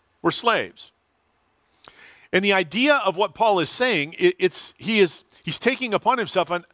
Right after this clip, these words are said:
a posture of humility and submission. Think about that. He's been in prison for five years, approximately.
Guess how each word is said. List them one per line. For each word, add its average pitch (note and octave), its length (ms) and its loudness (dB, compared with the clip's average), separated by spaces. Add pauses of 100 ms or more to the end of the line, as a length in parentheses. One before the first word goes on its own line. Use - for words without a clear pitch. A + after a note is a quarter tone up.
(320)
a - 80 4
posture F#3 960 -2 (880)
of D#3 160 0
humility F3 1000 -2 (920)
and C#3+ 140 -2
submission. E3 600 -4 (1200)
Think C4+ 160 -2
about D3+ 300 0
that. A2 180 -2
He's C3+ 140 -8
been E3+ 160 -2
in G3+ 60 -4
prison F#3+ 320 -2
for D#3 120 -10
five E3+ 320 0
years, F3 340 -4
approximately. G#2+ 640 -4